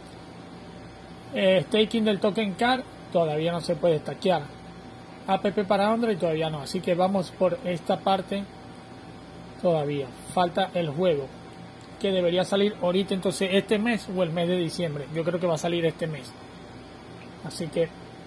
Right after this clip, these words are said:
tenemos que darnos una esperadita. Tenemos su tokenomics, el nombre, el símbolo, el precio de la venta privada, cero punto ocho. ¿Te digo quiénes hicieron dinero?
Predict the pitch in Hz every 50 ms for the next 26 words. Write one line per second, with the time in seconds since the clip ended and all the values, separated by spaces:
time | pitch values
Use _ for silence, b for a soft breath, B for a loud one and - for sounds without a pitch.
0 | - - - - - - 170 165 165 165 156 - 165 156 156 156 156 151 156 143
1 | 135 - 175 160 156 160 214 262 247 - 269 277 277 - - - - - - -
2 | - - - - - - - - - - - - 214 208 208 202 196 - - 175
3 | 165 185 170 - 170 180 220 247 262 254 262 262 240 208 196 208 208 220 214 214
4 | 208 190 165 - - 226 226 233 226 220 226 220 220 220 208 190 - 208 196 -
5 | - 220 214 202 202 196 202 196 185 208 202 - - - - - - - 208 185
6 | 180 180 202 208 208 214 208 190 165 - - - - - - 214 208 196 202 196
7 | - 202 190 175 156 180 165 156 147 - 160 - 180 180 208 202 208 226 226 226
8 | 202 - - 196 208 196 190 185 175 165 151 143 131